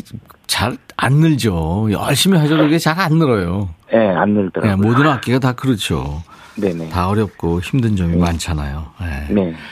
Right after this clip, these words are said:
Speaker 1: 그래요. 그렇게 저 하나 뭔가 한다는 게 굉장히 중요하고 좋은 거죠.
Speaker 2: 네,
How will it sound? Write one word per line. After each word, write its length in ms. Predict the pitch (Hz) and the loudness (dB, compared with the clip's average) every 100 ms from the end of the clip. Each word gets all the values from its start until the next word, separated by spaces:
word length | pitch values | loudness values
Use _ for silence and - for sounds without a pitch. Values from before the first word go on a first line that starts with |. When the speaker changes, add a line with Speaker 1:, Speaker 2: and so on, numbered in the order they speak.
| - | -16
Speaker 1:
그래요. 420 | - 139 151 127 117 | -2 2 4 2 0
그렇게 300 | 139 139 165 | 0 0 2
저 160 | 165 | 2
하나 220 | 151 160 | 2 2
뭔가 320 | 165 143 139 156 | 2 2 2 2
한다는 420 | 170 165 151 123 | 2 2 2 2
게 400 | 107 107 113 107 | 2 2 0 -2
굉장히 440 | - 98 120 131 135 | -2 0 4 4 2
중요하고 400 | 117 139 135 113 | 2 2 2 0
좋은 220 | - 127 | 0 0
거죠. 520 | 127 123 95 85 85 - _ _ _ _ _ _ - | 2 0 0 0 -4 -8 _ _ _ _ _ _ -10
Speaker 2:
네, 80 | 107 | -6